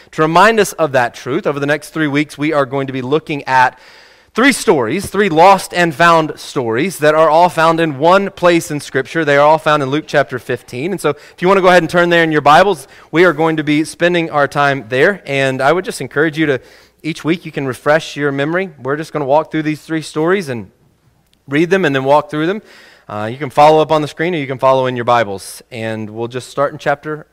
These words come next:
or fifteen, ver-, start in chapter one and, uh, read from there down through, uh, the end of this first story. So,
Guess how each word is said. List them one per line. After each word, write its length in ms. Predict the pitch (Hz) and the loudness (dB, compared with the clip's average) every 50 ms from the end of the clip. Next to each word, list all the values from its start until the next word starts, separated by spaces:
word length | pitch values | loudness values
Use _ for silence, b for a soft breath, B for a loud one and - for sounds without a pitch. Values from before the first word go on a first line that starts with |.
| _ _ _ | _ _ _
or 140 | 113 101 98 | -14 -14 -8
fifteen, 440 | - - 143 - - 143 143 151 135 | -6 -6 -6 -6 -6 -8 -10 -10 -8
ver-, 280 | 113 127 143 - - | -6 -6 -6 -6 -8
start 260 | - - - 160 156 | -8 -4 -4 -2 -2
in 60 | 135 - | -2 -2
chapter 400 | - 135 - - 127 117 110 b b b b b b - | -2 -2 -2 -2 -6 -8 -8 b b b b b b -12
one 400 | 113 123 127 113 90 87 90 92 104 _ - - _ | -6 -2 -2 -2 -2 -6 -10 -18 -20 _ -20 -18 _
and, 360 | 123 113 110 107 107 107 104 | -10 -8 -8 -6 -6 -4 -4
uh, 120 | 107 104 | -4 -4
read 180 | 101 117 123 - | -4 -6 -8 -10
from 80 | - 143 | -10 -10
there 160 | 160 151 110 - | -10 -10 -12 -10
down 240 | - 120 123 120 123 | -6 -6 -6 -6 -6
through, 300 | - - 127 123 123 117 b b b b b b b | -10 -10 -10 -10 -10 -10 b b b b b b b
uh, 260 | 110 107 110 110 110 104 | -8 -6 -4 -4 -4 -6
the 200 | 113 120 - 123 | -8 -10 -8 -8
end 140 | 120 120 | -8 -8
of 100 | 113 107 | -8 -8
this 160 | 110 110 - - | -10 -12 -12 -12
first 320 | - - 117 107 - - | -10 -8 -8 -8 -8 -12
story. 360 | - - - 104 85 82 80 | -16 -14 -14 -14 -14 -14 -16
So, 260 | - - 139 107 - | -8 -6 -6 -6 -6